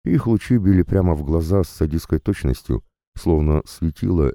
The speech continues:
лично мстили каждому из нас за вчерашнее. Воздух был влажным и липким, что в сочетании с похмельем и болью во всём теле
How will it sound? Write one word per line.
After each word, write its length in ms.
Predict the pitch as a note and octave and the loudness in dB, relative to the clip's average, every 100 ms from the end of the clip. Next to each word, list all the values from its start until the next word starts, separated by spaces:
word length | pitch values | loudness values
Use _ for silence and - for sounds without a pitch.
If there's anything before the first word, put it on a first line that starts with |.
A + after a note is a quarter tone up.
| - | 0
лично 380 | F2+ D#2+ C#2 C2 | 0 0 -4 -4
мстили 360 | - F2+ D#2+ | -2 0 0
каждому 520 | - D#2+ C#2+ C2 C2+ | 0 -2 -2 0 0
из 100 | C2 | 0
нас 200 | C#2 D2 - | -2 -4 -4
за 160 | C#2+ | -8
вчерашнее. 680 | C2+ - A#1 - - G#1+ - _ _ _ _ _ _ _ _ - | -6 -4 -4 -4 -6 -6 -8 _ _ _ _ _ _ _ _ -6
Воздух 480 | D2+ D#3+ C3+ B2+ | 0 0 2 0
был 180 | A2 A#2+ | 2 2
влажным 500 | G2 G2 A#2 A#2 B2 | 2 2 2 2 2
и 40 | A#2 | 2
липким, 460 | F2 - D#2+ D2 _ _ _ _ - | 2 0 -2 -2 _ _ _ _ -12
что 200 | - C#2 | -8 -4
в 40 | |
сочетании 440 | C#2 - - C2 | -4 -4 -2 -2
с 80 | B1+ | -2
похмельем 520 | - - C#2+ C#2 C2 - | -6 -4 -2 0 -2 -2
и 60 | D2+ | -6
болью 400 | B1 C2 B1+ B1 | -2 0 0 0
во 100 | B1 | -2
всём 220 | - A#1+ | -4 -6
теле 380 | - F2 B1+ | -2 0 0